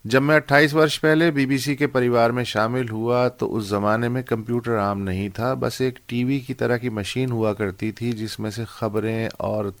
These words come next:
तबसरे निकलते रहते थे। उन्हें हम प्रिंट करके हाथ से तर्जुमा कर लेते, फिर कंप्यूटर आया तो टाइप करने लगे। Recording के लिए भारी भारी tape recorder और लंबी टेपों वाले spool digital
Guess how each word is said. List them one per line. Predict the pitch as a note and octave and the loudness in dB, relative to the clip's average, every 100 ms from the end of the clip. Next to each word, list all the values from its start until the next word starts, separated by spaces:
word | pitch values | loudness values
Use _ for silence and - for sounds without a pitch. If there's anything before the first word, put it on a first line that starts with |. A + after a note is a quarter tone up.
| _ - | _ -8
तबसरे | G2+ - G2+ G2 G2 | -6 -6 -4 -2 -4
निकलते | G#2 G2+ F2 E2+ F2+ | -6 -6 -6 -6 -6
रहते | F2 F2 G2 | -6 -6 -8
थे। | - A2+ - _ - - - - | -8 -12 -14 _ -20 -20 -20 -8
उन्हें | A#2 D3+ E3 | -2 2 2
हम | D3 C#3+ C#3 - | 2 0 -2 0
प्रिंट | C3 D3 | 0 0
करके | - B2 A2 B2+ | 0 0 0 -2
हाथ | A2+ G2+ A2+ A#2 | -2 2 2 2
से | - - B2 | -4 -4 -4
तर्जुमा | A#2 G#2 F2+ F#2+ G2+ | -2 -4 -4 -4 -4
कर | G2 G#2 | -4 -6
लेते, | G#2 G2+ G#2 G#2 _ _ - - - | -4 -6 -8 -14 _ _ -20 -20 0
फिर | D#3 | 0
कंप्यूटर | D3 D3 C3+ D3 D#3+ D3+ | 2 2 4 4 6 6
आया | C#3+ C#3 | 8 6
तो | C3 G2 | 4 0
टाइप | F2 F#2 F#2 - | 0 -2 -2 -4
करने | A2 A#2 A2+ | -4 -2 -2
लगे। | A2+ G#2+ G#2+ G#2 _ - - | -4 -6 -10 -14 _ -20 -4
Recording | A#2 B2+ C3 C#3 D#3+ | -2 6 6 6 2
के | D3 D3+ | 4 4
लिए | D3+ D3+ | 6 4
भारी | B2 A#2+ C3 D3 | 6 6 6 4
भारी | A#2+ A#2+ C#3 | 4 4 4
tape | C3 B2 A#2+ | 2 2 2
recorder | A#2+ G#2+ A2+ A#2 B2+ | 0 4 4 4 2
और | D#2 A#2+ | 4 2
लंबी | A#2 A2 A#2 A#2+ B2+ | 2 0 0 2 0
टेपों | B2 A2+ G#2 A#2 | 0 -2 0 2
वाले | A2 A2+ A#2 A#2 - | 6 6 4 0 -2
spool | G2+ - A#2 A#2+ B2 A2+ | -6 -8 0 2 2 0
digital | G2+ G#2+ A2+ - A#2 A#2 | -2 -2 -4 0 0 0